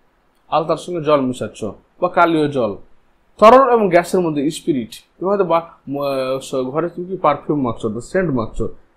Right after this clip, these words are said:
কিছুক্ষণের মধ্যে সারা ঘর ছড়িয়ে পড়লো, এটা হচ্ছে বায়ু মাধ্যম হচ্ছে। ব্যাপনের গুরুত্ব, ব্যাপন পদ্ধতিতে মাটির কৈশিক জল মূল দ্বারা শোষিত হয়। তো মাটিতে তিন রকমের জল থাকে, একটা হচ্ছে কি গ্র্যাভিটেশনাল ওয়াটার,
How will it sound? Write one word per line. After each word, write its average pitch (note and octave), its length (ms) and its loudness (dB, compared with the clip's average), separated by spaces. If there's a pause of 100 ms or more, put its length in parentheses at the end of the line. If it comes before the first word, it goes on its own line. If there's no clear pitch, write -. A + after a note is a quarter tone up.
কিছুক্ষণের G3 360 -2
মধ্যে D#3+ 160 0
সারা C#3+ 300 -4
ঘর B2+ 360 0 (300)
ছড়িয়ে D#3+ 340 4
পড়লো, E2 300 -8 (360)
এটা D3+ 160 -6
হচ্ছে A3 280 0 (340)
বায়ু A2 300 -4 (420)
মাধ্যম B2 300 -10
হচ্ছে। G#2+ 260 -12 (300)
ব্যাপনের A3+ 400 2
গুরুত্ব, G#3 500 -6 (600)
ব্যাপন F#3+ 540 4
পদ্ধতিতে A#3+ 600 2
মাটির G#3+ 500 -2
কৈশিক G#3+ 520 -8
জল F#3 300 4
মূল D3+ 280 -4
দ্বারা C3 220 2
শোষিত A#2 340 -12
হয়। G2+ 160 -6
তো A2+ 80 -10
মাটিতে E3 540 2 (360)
তিন B3 200 0
রকমের G#3+ 400 0
জল A#2+ 240 0
থাকে, A2 240 -10
একটা G#2+ 220 -6
হচ্ছে C3 260 -8
কি G#3 280 -2 (340)
গ্র্যাভিটেশনাল F#3+ 800 0
ওয়াটার, F3+ 360 -2